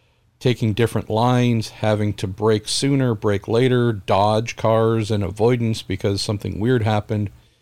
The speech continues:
You end up putting the vehicles through a lot of things that you just would not think to do and really would also not be natural for drivers to do if they're just out lapping and lapping for hours on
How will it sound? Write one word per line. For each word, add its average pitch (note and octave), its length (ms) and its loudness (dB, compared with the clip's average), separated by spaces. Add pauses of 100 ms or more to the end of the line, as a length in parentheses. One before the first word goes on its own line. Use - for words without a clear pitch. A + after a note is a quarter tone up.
(320)
You G#2+ 200 -2
end D3+ 120 2
up - 160 0
putting C3+ 300 0
the G2+ 80 2
vehicles A2 520 0
through G#2 240 -2
a F2+ 40 2
lot G2+ 440 0
of B2+ 100 0
things G2+ 480 -2
that G#2+ 140 -2
you G2+ 260 -6 (120)
just - 300 -6
would G2+ 220 -2
not F#2+ 440 -4 (840)
think A#2+ 280 -2
to - 120 -2
do A#2+ 560 -2
and G#2 260 -4
really B2+ 260 0
would A2 160 0
also G#2 260 -2
not B2+ 220 -2
be G#2+ 280 -4 (260)
natural A2 840 -2 (560)
for A2 180 2
drivers G#2 640 0
to - 120 -4
do G#2 260 0
if - 120 -4
they're G2+ 180 -2
just - 340 -4
out G2+ 240 0
lapping F#2 500 -6
and F#2+ 80 -8
lapping F#2 520 -4
for F#2 300 -2 (440)
hours G2 580 0
on F#2+ 280 -4